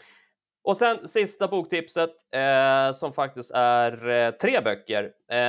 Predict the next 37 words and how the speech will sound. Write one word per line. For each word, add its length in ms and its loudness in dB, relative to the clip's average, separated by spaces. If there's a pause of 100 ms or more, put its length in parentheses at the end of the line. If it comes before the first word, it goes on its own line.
(320)
är, 360 0
eh, 180 -4
av 300 0
en 240 -2
amerikansk 960 -2
sport- 640 -8 (280)
och 160 -8
s-, 260 -12
psykolog. 680 -2
Och 80 -4
nu 320 -2
tar 260 -2
vi 100 -6
det 100 -10
till 100 -6
extrema 500 -2
höjder 280 -2
här. 180 0
Nu 120 -8
pratar 280 -2
vi 60 -4
inte 160 -10
I 180 -8
T 80 0
alls, 400 0
utan 200 -10
nu 100 -4
pratar 320 -6
vi 60 -4
om 140 -6
idrott. 500 -2 (160)
En 140 -8
kille 180 -2
som 100 -10
heter 260 -8 (120)
Brett 300 -2
Ledbetter. 760 -4